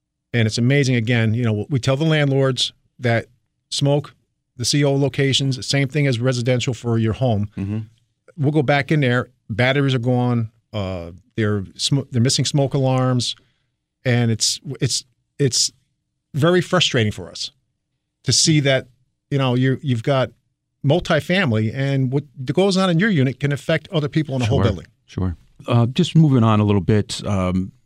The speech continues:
Speaker 2: you know, we, we started talking a little bit about, you know, outdoor stuff, um, you know, pools and barbecues and additions and decks. Um, what are some of the things people should be looking for or doing as far as, uh, safety for that kind of stuff?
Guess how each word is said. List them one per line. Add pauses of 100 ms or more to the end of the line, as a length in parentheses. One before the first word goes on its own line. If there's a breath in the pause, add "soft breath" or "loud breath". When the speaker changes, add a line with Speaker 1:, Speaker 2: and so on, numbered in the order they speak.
(100)
Speaker 2:
you
know,
we,
we
started
talking
a
little
bit
about, (180)
you
know, (240)
outdoor
stuff, (140)
um, (640 loud breath)
you
know,
pools
and
barbecues
and (220)
additions
and
decks. (440 soft breath)
Um, (140)
what
are
some
of
the
things
people
should
be
looking
for
or
doing
as
far
as,
uh,
safety
for
that
kind
of
stuff?